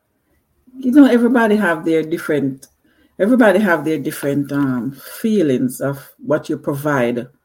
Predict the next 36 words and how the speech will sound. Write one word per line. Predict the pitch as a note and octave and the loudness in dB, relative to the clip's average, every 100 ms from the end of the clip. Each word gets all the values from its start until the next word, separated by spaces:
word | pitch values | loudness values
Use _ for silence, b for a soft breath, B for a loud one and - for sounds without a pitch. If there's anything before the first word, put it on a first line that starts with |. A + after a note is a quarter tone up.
| _ _ _ _ _ _ _ _ _ _ _ _ _ | _ _ _ _ _ _ _ _ _ _ _ _ _
to | - F3 | -14 -14
f-, | - | -10
what | D#3 F3 F3 | -2 -2 -2
you, | E3 | -4
what | - D3 | -2 -2
the | D#3+ | -2
service | - G#3+ F3 D#3 | 0 2 2 0
that | C#3+ C#3 | -4 -4
you | D3 C#3 | -6 -8
provide. | D#3 C#3+ A#2 E2 - | -8 -6 -6 -6 -10
So, | C#3 - D3+ C3+ C3+ b b b b b _ D#3+ | -8 0 2 2 -2 b b b b b _ -6
um, | E3+ E3 D#3+ C#3+ C3 | -2 0 2 2 0
as | D#3 D#3 | -4 -2
I | D3+ | -2
said, | - F3 D3 C3 - | 0 0 0 -2 -8
there's | D3+ F3 D3+ | -2 -2 0
a | D3+ | 0
lot | E3 F3+ F3 | 2 2 2
of, | E3+ - - - | -2 -6 -16 -6
there's | E3+ E3+ | -2 0
a | F3+ | 0
lot | F3 | 0
of | E3 E3 D#3 | -2 -6 -8
need | E3 G3 F#3 D3 C3+ C#3 _ _ _ _ _ _ _ _ | -4 -2 -2 -2 -4 -10 _ _ _ _ _ _ _ _
for | - - E3 D3+ C#3 | -14 -2 0 2 0
that | C#3 C#3 - | -4 -6 -8
area. | F3 E3 D3 | -4 -2 0
Like, | C#3 D3 C#3 C#3+ _ _ _ _ | -2 -4 -8 -12 _ _ _ _
you | E3 | -6
know, | E3 D3 | -4 -4
there's | B2 D3 D3 C#3 F3 | -4 -4 -4 -2 2
elderly | F3+ F3 E3 | 4 4 0
people | - A3 G#3 G#3 D#3 | -6 -6 -6 -6 -6
that | D3 B2+ - | -4 -6 -6
don't | D3 C3+ | -4 -4
have | C3+ E3 C#3+ C3+ | -4 -4 -4 -6